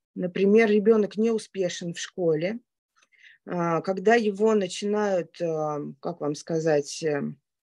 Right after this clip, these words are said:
ну, принижать, что ли, да, а,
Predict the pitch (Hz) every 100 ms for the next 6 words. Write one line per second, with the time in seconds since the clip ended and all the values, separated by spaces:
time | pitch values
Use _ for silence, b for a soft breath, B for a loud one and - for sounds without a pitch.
0 | _ _ B B B - 240 226 _ -
1 | _ _ _ 214 220 220 190 220 220 -
2 | - 180 170 165 208 262 277 _ B B
3 | B - 165 160 156 151 147 - 60 -